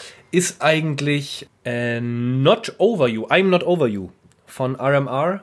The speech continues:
Muss man sich mal auf jeden Fall anhören. Ist halt so, ja,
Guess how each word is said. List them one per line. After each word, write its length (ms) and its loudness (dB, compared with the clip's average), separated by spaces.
Muss 260 -2
man 140 2
sich 160 -2
mal 300 4
auf 180 -2
jeden 140 -4
Fall 240 -4
anhören. 500 4
Ist 180 -4
halt 240 4
so, 220 0
ja, 300 0